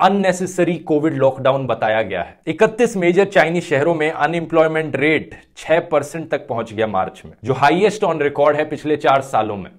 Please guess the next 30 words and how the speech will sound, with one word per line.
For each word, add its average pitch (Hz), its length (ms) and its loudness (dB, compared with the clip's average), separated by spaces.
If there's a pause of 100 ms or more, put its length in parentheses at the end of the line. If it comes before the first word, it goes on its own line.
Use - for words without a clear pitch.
इन्फ्लेशन 160 600 -2
भी 147 160 -2
बढ़ने 139 360 2
लग 123 180 -2
रही 110 200 -2
है - 140 -16 (140)
और 147 60 -6
सरकार 208 380 4
ने 226 120 0
एस्टिमेट 208 420 -2
किया 185 140 2
था 196 120 0
कि 196 80 -4
चाइना 170 400 2
का 190 80 0
जीडीपी 160 400 -4
ग्रोथ 151 300 -4
रेट 160 140 -4
फ़ाइव 143 240 -2 (100)
पॉइंट 143 200 -6
फ़ाइव 135 380 -4
परसेंट 131 360 -8
पर 123 120 -4
रहेगा 110 320 -4
इस 113 240 -8
साल 110 200 -2
दो 104 180 -4
हज़ार 104 200 -4
बाईस 92 420 -6
में, 85 100 -20